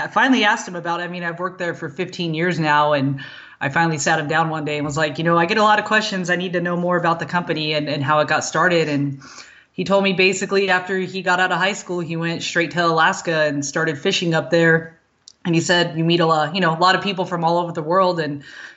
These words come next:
just kind of met this person, that person, ended up in Asia at a few countries, and, um, met somebody in Japan that did brush making and needed help. So he asked Brian to help him out, and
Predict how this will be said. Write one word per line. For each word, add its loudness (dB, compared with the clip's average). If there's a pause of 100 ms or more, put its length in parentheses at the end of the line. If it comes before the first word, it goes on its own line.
just -6
kind 2
of 0
met -2
this 0
person, -2
that 2
person, -2 (320)
ended 0
up 2
in -2
Asia 0
at -4
a -6
few -6
countries, -2
and, 0
um, 0
met 2
somebody 2
in -2
Japan -2
that 0 (200)
did -2
brush 0
making 0
and 0
needed 2
help. 2
So -4
he -2
asked 0
Brian 0
to -4
help -2
him -4
out, 4
and -4